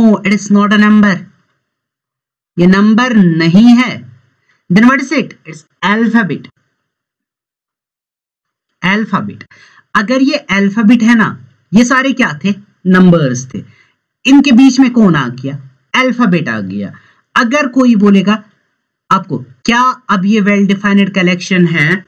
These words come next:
No, it is not a well defined collection। Because इस collection में हमारी problem आ गई। सर, आपने लिया था, सारा कुछ लिया था, आपने numbers लिए थे, लेकिन ये जो ए आपने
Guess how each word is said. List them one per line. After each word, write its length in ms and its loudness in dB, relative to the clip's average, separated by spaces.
No, 160 2
it 100 -14
is 140 -16
not 260 -6
a 80 -14
well 220 -8
defined 340 -20
collection। 560 -20
Because 320 -2
इस 200 -4
collection 520 2
में 60 2
हमारी 360 0
problem 420 2
आ 120 0
गई। 200 -4
सर, 220 -2
आपने 340 4
लिया 300 4
था, 200 -6
सारा 500 -2
कुछ 220 -2
लिया 260 2
था, 160 -8
आपने 220 2
numbers 540 2
लिए 280 4
थे, 60 -6
लेकिन 220 4
ये 100 2
जो 100 0
ए 240 6
आपने 200 2